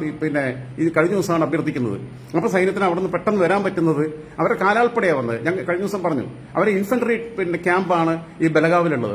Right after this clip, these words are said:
ബലഗാവ് എന്ന് വന്നിട്ടുള്ളത് സ-, ഈ പട്ടാളക്കാരെന്ന് വന്നു കഴിഞ്ഞാൽ അവർക്ക് ഈ, പിന്നെ, ബാക്കിയുള്ള ക്രമസമാധാനം, ആ, സം-, നോക്കുക, ബാക്കിയുള്ള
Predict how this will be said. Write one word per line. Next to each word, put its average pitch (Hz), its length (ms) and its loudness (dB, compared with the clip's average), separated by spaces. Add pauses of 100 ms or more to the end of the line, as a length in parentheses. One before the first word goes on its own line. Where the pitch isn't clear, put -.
ബലഗാവ് 196 320 0
എന്ന് 202 120 -2
വന്നിട്ടുള്ളത് 175 460 -2
സ-, 190 100 -10 (380)
ഈ 165 120 0
പട്ടാളക്കാരെന്ന് 180 560 2
വന്നു 165 140 2
കഴിഞ്ഞാൽ 165 300 2
അവർക്ക് 196 280 -2
ഈ, 196 40 2 (160)
പിന്നെ, 165 240 0
ബാക്കിയുള്ള 165 360 0
ക്രമസമാധാനം, 170 640 0 (220)
ആ, 160 40 0 (100)
സം-, 165 140 0 (280)
നോക്കുക, 151 380 2
ബാക്കിയുള്ള 160 280 0